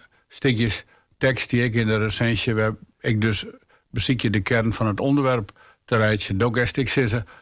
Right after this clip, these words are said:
nou, hoe kerst er nog een verhaal over een dobber schreeuwen? Ja, je kan een verhaal over een dobber schreeuwen. Je kan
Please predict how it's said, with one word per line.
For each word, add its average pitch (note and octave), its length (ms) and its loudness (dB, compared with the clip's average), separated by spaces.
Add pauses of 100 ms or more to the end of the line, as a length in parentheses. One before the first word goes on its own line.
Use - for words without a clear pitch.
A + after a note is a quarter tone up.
(120)
nou, B2 260 2
hoe A#2 120 0
kerst B2 260 0
er F3+ 100 2
nog G#3 160 2
een D#3+ 80 2
verhaal D3 280 2
over B2+ 140 0
een A#2 120 2
dobber D#3 320 2
schreeuwen? G2 500 -2 (960)
Ja, D#3 160 0
je A#2+ 180 2
kan A2 200 0
een G#2+ 80 0
verhaal A#2 300 0
over G2 120 -2
een F#2+ 80 0
dobber D#3+ 240 0
schreeuwen. C#3+ 360 0
Je G#2+ 80 -2
kan G2+ 280 -2